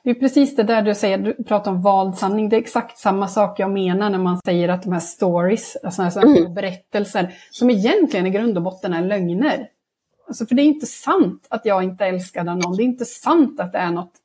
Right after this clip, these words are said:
Speaker 1: liksom genuint fel på mig, eller att jag är hjälplös, eller att jag aldrig är sedd och hörd. Men man upplever ju som, alltså det lilla barnet i en försökte ju liksom få ihop sin värld.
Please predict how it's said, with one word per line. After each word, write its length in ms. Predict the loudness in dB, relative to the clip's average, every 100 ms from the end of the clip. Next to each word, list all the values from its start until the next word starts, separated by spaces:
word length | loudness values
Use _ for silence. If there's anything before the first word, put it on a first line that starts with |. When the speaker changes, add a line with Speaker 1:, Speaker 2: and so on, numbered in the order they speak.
| _ _ _ _ -10
Speaker 1:
liksom 380 | -8 -4 -6 -8 -18 _ -2
genuint 460 | -2 0 0 -2 -4
fel 460 | 0 2 4 0
på 300 | -2 -2 0
mig, 280 | 0 0 0
eller 160 | -2 -4
att 140 | -2
jag 160 | -2 -2
är 40 |
hjälplös, 960 | 0 0 -2 -4 -4 -2 0 -2 -6
eller 200 | -4 -4
att 140 | -4 -6 -14 -20 -14 0
jag 180 | 4
aldrig 400 | 4 4 0 0 -2
är 40 |
sedd 400 | -4 -4 -4 -4
och 80 | -4
hörd. 200 | -4 -8 -12 _ _
Men 460 | 0 2 0 0
man 180 | 0 0
upplever 680 | -2 -4 _ -2 0 0 2
ju 180 | 2 2
som, 260 | -2 -4 -6
alltså 180 | -6
det 140 | 0 2
lilla 400 | 4 2 0 0
barnet 400 | 0 0 -2 -4
i 120 | -4
en 120 | -4
försökte 500 | -6 -6 -6 -6 -4
ju 120 | 0 0 -4 _ _
liksom 420 | -8 -6 -6 -10 -14 -18 _ -20 -20 -20
få 240 | -2 0
ihop 420 | 2 0 -2 -4 -8
sin 440 | -2 0 0 2
värld. 480 | 2 0 -4 -8